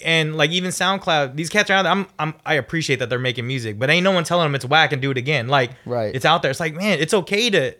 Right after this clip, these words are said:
Speaker 1: have to try again, you know?
Speaker 2: Right,
Speaker 1: And
Speaker 2: right.
Speaker 1: they just don't do that anymore, you know? But then, like, the other thing I like about it is before the stigma, like, you know, you wouldn't see no rappers singing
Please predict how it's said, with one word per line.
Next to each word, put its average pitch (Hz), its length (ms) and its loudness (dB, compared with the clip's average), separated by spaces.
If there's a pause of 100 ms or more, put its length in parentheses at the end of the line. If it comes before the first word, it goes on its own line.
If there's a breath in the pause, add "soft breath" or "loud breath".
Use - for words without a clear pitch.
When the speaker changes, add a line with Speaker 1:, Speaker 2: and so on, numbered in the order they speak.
Speaker 1:
have 143 160 -6
to 143 60 -8
try 131 200 0
again, 127 400 -4
you 120 100 -6
know? 131 120 -4
Speaker 2:
Right, 113 100 -2
Speaker 1:
And 131 280 0
Speaker 2:
right. 110 280 -2
Speaker 1:
they 139 60 -2
just 160 120 2
don't 156 160 4
do 165 120 2
that 131 120 4
anymore, 117 340 -6
you 123 100 -6
know? 135 140 0
But 147 180 -2
then, 170 140 2
like, 151 200 2 (480 soft breath)
the 185 120 -6
other 254 200 4
thing 175 180 2
I 143 60 2
like 127 200 0
about 123 300 2
it 123 140 -4
is 123 280 -4 (680 soft breath)
before 185 280 2
the 180 100 0
stigma, 160 280 -2
like, 147 240 2
you 170 80 0
know, 151 60 4
you 185 180 0
wouldn't 240 180 0
see 202 140 -4
no 160 160 0
rappers 139 560 0
singing 160 580 0